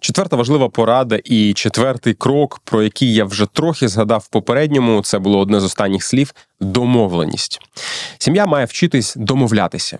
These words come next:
Якщо сьогодні ми не навчимось домовлятися, то будь-яке рішення, воно буде дуже тяжким для сім'ї, для родини. Я хотів би заохотити кожного з нас. Проводьте час в спілкуванні, в пізнанні одне одного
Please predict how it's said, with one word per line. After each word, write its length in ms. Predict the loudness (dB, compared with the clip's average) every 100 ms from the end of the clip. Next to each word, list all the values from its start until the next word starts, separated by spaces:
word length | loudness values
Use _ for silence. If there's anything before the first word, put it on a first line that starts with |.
| _
Якщо 240 | -2 0 0
сьогодні 340 | 2 2 4
ми 220 | 2 4
не 100 | 2
навчимось 400 | 2 2 2 2
домовлятися, 640 | 2 2 4 2 0 -2 -4
то 220 | 0 0
будь-яке 460 | 2 2 2 0 2
рішення, 320 | 0 2 2
воно 200 | 2 2
буде 220 | 2 0
дуже 380 | 0 0 2 2
тяжким 400 | 0 0 0 0
для 140 | 0
сім'ї, 340 | -2 0 0 0
для 220 | 0 2
родини. 440 | 2 0 0 -2 -8 -10 -10 -4
Я 60 |
хотів 180 | 0 0
би 120 | 0
заохотити 500 | 2 2 2 0 0
кожного 380 | 0 0 2 2
з 80 | 2
нас. 340 | 0 0 -4 -12 -20 -4
Проводьте 460 | 0 2 0 -2
час 680 | -4 -2 0 2 0 -4 -12 _ _ -12
в 60 |
спілкуванні, 800 | -4 0 0 2 2 2 2 0
в 60 | 0
пізнанні 720 | -2 0 2 2 4 4 4
одне 260 | 2 2
одного 460 | 2 2 2 0 0